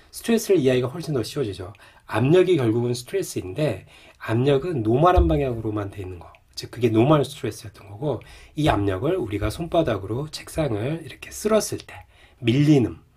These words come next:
밀린 방향의 힘도 있다라고 하면 이 힘은 압력이 아니라 shear stress라고 표현하고 이 시어와 압력, 노멀 스트레스의 조합형으로 아까 봤던 삼 바이 삼 매트릭스 형태의 제너럴한 상태의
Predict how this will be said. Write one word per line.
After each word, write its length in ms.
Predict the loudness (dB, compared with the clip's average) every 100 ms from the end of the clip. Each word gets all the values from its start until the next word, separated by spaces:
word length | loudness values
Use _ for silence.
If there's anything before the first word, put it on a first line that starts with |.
| _ _ -4
밀린 380 | 2 6 6 6
방향의 300 | 4 6 2
힘도 260 | 0 0
있다라고 460 | -2 -2 -6 -6 -6
하면 360 | -6 -2 -2 -4
이 180 | -4 -4
힘은 360 | 0 2 2 0 _ _ _ _ _ _ _ -6
압력이 460 | 2 4 4 0
아니라 400 | -6 -4 -6 -6 _ _ _
shear 400 | -12 -8 -6 -6
stress라고 640 | -6 -10 -10 -10 -12 -16
표현하고 580 | -12 -8 -8 -6 -8 -10 -18 -20 _ -8
이 180 | -6
시어와 800 | -4 -4 0 4 4 2 0 -4 -14 -20 -16
압력, 440 | 0 2 2 -2 -12 -8
노멀 320 | -2 2 2
스트레스의 760 | 0 0 0 0 -4 -2 -2 -4 _ _ _ _ _ _ -2 -2 -2 _ _ _ _ _
조합형으로 920 | -4 4 6 6 2 0 0 -2 -4 -6
아까 300 | -12 -8 -6
봤던 460 | -6 -8 -8 -8
삼 260 | -8 -4 -2
바이 160 | 0 -2
삼 220 | -2 -2
매트릭스 400 | -2 -6 -16 -14
형태의 460 | -14 -10 -8 -8
제너럴한 520 | -6 -2 2 4 4 2
상태의 640 | -4 -8 -8 -4 -2 -4